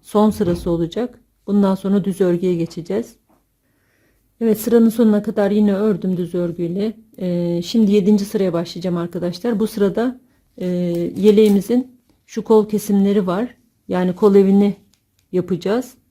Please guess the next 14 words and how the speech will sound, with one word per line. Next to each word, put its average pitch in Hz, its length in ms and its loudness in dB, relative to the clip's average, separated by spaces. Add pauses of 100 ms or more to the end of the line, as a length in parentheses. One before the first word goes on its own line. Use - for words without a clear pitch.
(340)
Burada 190 320 0
ilmeklerini, 175 880 0
e, 170 360 -2
keserek. 196 580 -4 (420)
Evet, 190 240 0 (220)
e, 180 360 2
burada 220 240 4
ayrıca, 214 560 2 (240)
e, 180 340 -4
şuradaki 220 720 -2 (260)
ilik 208 360 0
düğme 214 220 4
payı 202 320 2
gibi, 185 340 -4